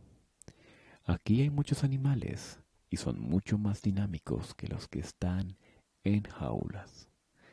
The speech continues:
Y el paisaje es magnífico. En el m-, momento, trabajo en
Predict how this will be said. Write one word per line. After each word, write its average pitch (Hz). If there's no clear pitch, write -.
Y 85
el 80
paisaje 92
es -
magnífico. -
En 95
el 95
m-, 87
momento, 98
trabajo 113
en 78